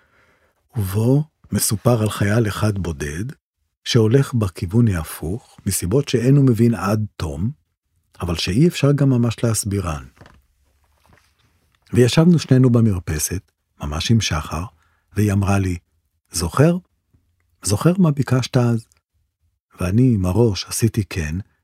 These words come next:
כי לא יכולתי ממש לדבר. ושנינו בכינו בבוקר הזה כאשר השמש עלתה במרפסת שלה, וזה היה הרגע הכי נדיב שחלקה עימי מכל ליבה. זה היה רגע גדול בחיים שלי,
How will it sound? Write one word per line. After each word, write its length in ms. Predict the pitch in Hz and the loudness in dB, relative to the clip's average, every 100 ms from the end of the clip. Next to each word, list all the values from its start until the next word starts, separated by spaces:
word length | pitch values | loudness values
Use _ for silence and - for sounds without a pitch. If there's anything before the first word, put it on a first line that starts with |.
| _ _ | _ _
כי 180 | - 95 | -6 -4
לא 160 | 95 104 | -2 -2
יכולתי 340 | 104 107 - | 0 -2 0
ממש 360 | 104 92 95 - | -2 -2 -2 -4
לדבר. 440 | 98 95 120 98 - _ _ _ _ _ _ _ - | -2 2 2 2 -4 _ _ _ _ _ _ _ -12
ושנינו 400 | - 117 120 117 | -4 0 2 2
בכינו 440 | 90 - 117 131 | 0 -2 2 4
בבוקר 480 | 113 107 107 - 110 | 2 0 -2 -2 -2
הזה 260 | 101 95 101 | -2 -4 -4
כאשר 460 | - 82 - 87 | -4 -6 -6 -6
השמש 460 | 85 - 117 107 - | -4 0 0 0 -4
עלתה 280 | 87 - 107 | -6 -2 0
במרפסת 680 | 104 90 80 - 92 104 - | 0 -2 -4 -4 -4 -4 -4
שלה, 280 | 98 98 104 _ _ _ _ _ - - | -4 -4 -6 _ _ _ _ _ -20 -4
וזה 220 | 90 107 | 0 2
היה 200 | 117 135 | 4 4
הרגע 340 | 131 127 123 107 | 4 2 2 0
הכי 240 | - 139 | 0 2
נדיב 360 | 131 101 107 113 | 2 2 0 0
שחלקה 520 | - - 92 - 113 | -2 -2 -4 0 2
עימי 280 | 117 113 110 | 4 4 2
מכל 380 | 104 - 85 80 | 0 -4 -8 -6
ליבה. 300 | 87 87 67 - _ _ _ _ _ _ _ _ - | -6 -6 -8 -12 _ _ _ _ _ _ _ _ -6
זה 160 | 107 | -2
היה 180 | 107 123 | 2 2
רגע 280 | 131 147 143 | 4 4 4
גדול 320 | 127 110 117 | 4 4 4
בחיים 440 | 104 95 95 92 90 | 2 -2 -2 -2 -2
שלי, 280 | 87 71 | -6 -6